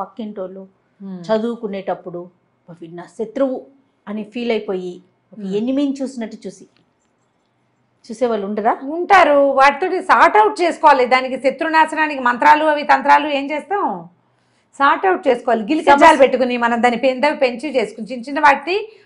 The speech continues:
Speaker 2: మనమే పె-, నైంటీ పర్సెంట్ శత్రుత్వాలన్నీ కూడా
Speaker 1: ఆ.
Speaker 2: చిన్న ఇచ్చిపుచ్చుకునే ధోరణి లేక మొదలవుతాయి జయ.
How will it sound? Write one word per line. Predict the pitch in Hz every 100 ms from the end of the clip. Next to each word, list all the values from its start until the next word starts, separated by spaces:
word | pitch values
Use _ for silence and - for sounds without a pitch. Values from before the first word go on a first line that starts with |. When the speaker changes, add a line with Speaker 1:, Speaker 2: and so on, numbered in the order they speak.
| _
Speaker 2:
మనమే | 220 233 240 294
పె-, | 349 277 - _ -
నైంటీ | 214 240 285 311 311
పర్సెంట్ | 285 262 220 320 330 320
శత్రుత్వాలన్నీ | 285 247 233 285 277 269 262 214 196 240 262
కూడా | 247 175 170 - 240
Speaker 1:
ఆ. | 233 190 170 _ _ _ _ _ _ _ -
Speaker 2:
చిన్న | 320 359
ఇచ్చిపుచ్చుకునే | 381 294 277 - 381 403 403 370 349 339
ధోరణి | 262 285 285 285 262
లేక | 240 269 285
మొదలవుతాయి | 240 226 240 226 180
జయ. | 160